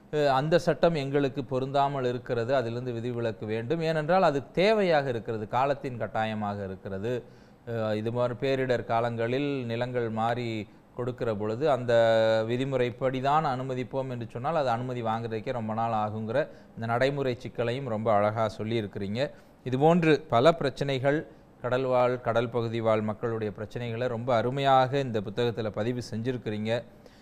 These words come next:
இது வெறும் பிரச்சனைகளாக பதிவு செய்யக்கூடிய, பிரச்சனைகளை சொல்லக்கூடிய புத்தகம் மட்டுமல்ல,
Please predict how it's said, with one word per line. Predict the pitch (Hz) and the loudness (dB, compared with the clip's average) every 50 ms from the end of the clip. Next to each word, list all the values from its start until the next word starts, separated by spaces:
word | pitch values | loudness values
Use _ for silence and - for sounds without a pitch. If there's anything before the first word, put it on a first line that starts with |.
| - - - | -20 -12 -6
இது | 127 117 123 | -2 0 2
வெறும் | 120 123 135 165 165 | 4 4 4 4 4
பிரச்சனைகளாக | 156 147 139 - - 185 190 180 175 170 170 160 165 170 170 160 196 208 | 2 0 0 2 2 2 4 4 4 6 8 8 10 8 8 8 6 4
பதிவு | 190 151 139 139 151 156 151 | 6 4 2 2 2 0 -2
செய்யக்கூடிய, | - 156 143 143 135 123 - 139 131 127 123 113 - | -2 -2 -2 -2 -2 -2 -4 -4 -2 -2 -2 -4 -4
பிரச்சனைகளை | 127 127 - - 196 196 185 180 170 147 120 | -6 -4 0 0 2 2 2 2 2 0 0
சொல்லக்கூடிய | - 131 127 120 127 127 117 113 | -2 -4 -4 -4 -4 -4 -6 -6
புத்தகம் | 107 107 - 123 120 117 120 | -6 -6 -4 -4 -4 -2 -4
மட்டுமல்ல, | 117 110 - - 107 107 107 120 151 196 | -6 -6 -6 -6 -6 -6 -4 -2 -2 -2